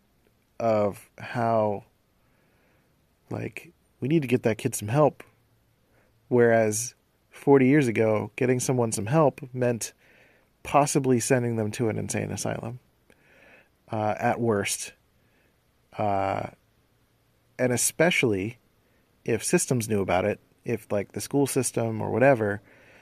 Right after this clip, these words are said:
uh, your kid would get taken away. It would have nothing to do with the parents.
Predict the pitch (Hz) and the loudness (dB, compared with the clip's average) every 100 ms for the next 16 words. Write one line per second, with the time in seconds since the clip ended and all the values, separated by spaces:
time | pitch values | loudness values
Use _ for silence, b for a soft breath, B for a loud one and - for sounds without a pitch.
0 | b b b b _ - 113 107 104 107 | b b b b _ -8 -4 -2 -4 -6
1 | - _ _ _ _ _ _ _ _ _ | -10 _ _ _ _ _ _ _ _ _
2 | _ _ _ _ _ _ _ _ _ _ | _ _ _ _ _ _ _ _ _ _
3 | - 120 - 156 123 123 123 - 139 110 | -12 -10 0 2 2 2 0 0 0 0
4 | 98 110 131 - - _ _ _ _ _ | -2 0 0 -2 -12 _ _ _ _ _
5 | _ _ _ _ _ 117 113 104 127 147 | _ _ _ _ _ -2 -2 0 2 2
6 | 117 104 104 95 - 135 120 104 - - | 0 -2 -4 -4 -6 -4 -2 -4 -8 -12